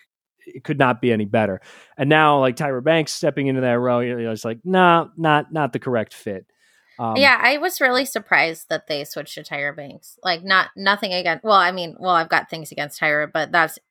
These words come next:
Speaker 2: not relevant to this conversation. Um, but I, yeah, I was like, "That's kind of a weird choice."
Speaker 1: Mm-hmm.
Speaker 2: Um,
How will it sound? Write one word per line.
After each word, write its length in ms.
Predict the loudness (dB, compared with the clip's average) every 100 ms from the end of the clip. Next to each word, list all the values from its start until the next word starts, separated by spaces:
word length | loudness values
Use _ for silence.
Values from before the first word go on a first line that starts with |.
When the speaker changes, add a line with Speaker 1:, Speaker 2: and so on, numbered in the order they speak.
| _
Speaker 2:
not 320 | -6 -2 0
relevant 340 | -2 -4 -6 -12
to 80 | -12
this 140 | -10
conversation. 640 | -6 -8 -8 -12 -10 -12 -14 _ -20 _ _ 0
Um, 500 | 4 4 0 -6 -14 _ _ _ _ _ _ -4
but 100 | 0
I, 60 | 0
yeah, 260 | 2 2 2
I 80 | 0
was 140 | -6
like, 180 | -8 -8 -10
"That's 160 | -12
kind 160 | -10 -10
of 60 |
a 100 | -8
weird 320 | -8 -8 -10 -12 _ _ _
choice." 640 | -18 -10 -8 -8 -12 -20 -20 _ _ _ _ _
Speaker 1:
Mm-hmm. 100 | -4
Speaker 2:
Um, 580 | 2 4 4 2 -2 -12